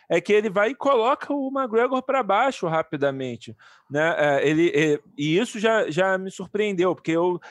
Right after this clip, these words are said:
tava ouvindo as pessoas falando, "Não, porque se ele, ele pode levar pro chão e aí vai ser melhor", e eu tava assim, "Cara, ele não vai levar pro chão, ele é um, ele é um trocador, ele até tem, é, média de, de quedas por,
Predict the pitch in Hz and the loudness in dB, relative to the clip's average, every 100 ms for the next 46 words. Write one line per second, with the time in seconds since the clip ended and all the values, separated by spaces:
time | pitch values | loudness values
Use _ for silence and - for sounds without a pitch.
0 | - - 180 175 185 151 160 180 165 - | -20 -2 0 2 2 0 -2 0 -2 -2
1 | 165 156 - 165 165 214 165 180 175 - | -6 -4 -6 -4 -2 -4 -2 -4 -4 -2
2 | 190 175 147 180 160 175 175 170 170 143 | -4 -4 -4 -4 -2 -2 0 0 0 2
3 | 165 - 147 - 196 202 185 170 175 165 | 0 -2 -8 -4 -2 0 0 0 0 0
4 | 175 165 - 180 175 151 165 196 202 202 | -2 -2 -4 -2 0 2 2 2 0 -2
5 | _ - 226 208 202 170 214 143 127 220 | _ -4 0 0 -2 -2 0 0 0 -6
6 | 320 185 190 170 143 143 - 123 127 117 | -4 0 0 0 0 -2 -4 -12 -10 -8
7 | 120 143 180 208 226 190 - _ - 139 | -8 -8 -8 -12 -18 -20 -20 _ -6 -2
8 | 151 190 208 214 240 185 180 185 123 131 | -2 -2 -6 -4 -4 0 2 2 0 -4
9 | 143 175 214 196 - 190 214 190 135 - | -4 -2 -2 -4 -4 -4 -4 -8 -12 -6
10 | 147 135 123 117 _ _ 143 143 165 165 | -2 0 0 -2 _ _ -10 -2 -2 -2
11 | 151 143 _ 131 139 131 113 - 147 175 | -4 -6 _ -8 -6 -6 -8 -6 -2 0
12 | 175 143 - 143 127 | -2 -6 -8 -8 -6